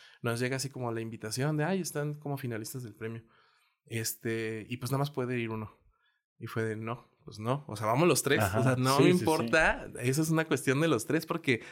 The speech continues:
Speaker 1: los tres tienen, tienen, tenemos el mismo peso".
Speaker 2: Ajá.
Speaker 1: O sea, tan-, tanto Fer, que en este caso era becario estudiante, como Orlando, que es el artesano experto, para mí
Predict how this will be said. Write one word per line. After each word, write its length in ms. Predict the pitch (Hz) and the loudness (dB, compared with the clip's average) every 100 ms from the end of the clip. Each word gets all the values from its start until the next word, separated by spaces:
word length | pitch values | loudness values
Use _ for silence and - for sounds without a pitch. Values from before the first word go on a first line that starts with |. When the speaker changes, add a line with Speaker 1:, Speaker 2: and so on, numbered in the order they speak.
| - | -2
Speaker 1:
los 200 | 117 117 | 2 2
tres 280 | 131 139 143 | 2 2 2
tienen, 560 | 151 143 160 151 - 131 | 2 4 2 0 -6 0
tienen, 440 | 139 147 104 117 | 4 4 2 0
tenemos 340 | 127 165 170 | 4 4 4
el 60 | 135 | 2
mismo 260 | 127 123 143 | 0 0 0
peso". 280 | 165 - - | 0 -2 -8
Speaker 2:
Ajá. 260 | - - 143 | -10 -8 -2
Speaker 1:
O 40 | |
sea, 140 | 139 120 | 0 2
tan-, 320 | 120 120 127 | -2 -2 -4
tanto 300 | - 127 123 127 | 0 2 0 0
Fer, 260 | 165 156 | 0 0
que 100 | 147 | -2
en 80 | 113 | -4
este 160 | 127 147 | -2 0
caso 280 | 143 143 131 | 0 2 0
era 140 | 120 | 0
becario 360 | 117 127 123 123 | -2 -4 -4 -4
estudiante, 460 | - 123 120 120 | -4 -4 -4 -6
como 200 | 107 107 | -6 -2
Orlando, 320 | 120 143 123 - | 2 4 2 -2
que 60 | |
es 80 | - | -6
el 60 | 120 | -6
artesano 520 | 107 110 123 123 135 135 - _ | -6 -8 -4 -2 -2 -6 -20 _
experto, 540 | 107 - 123 123 143 120 | -10 -2 -2 -2 -4 0
para 180 | 113 113 | 0 2
mí 240 | 185 | 0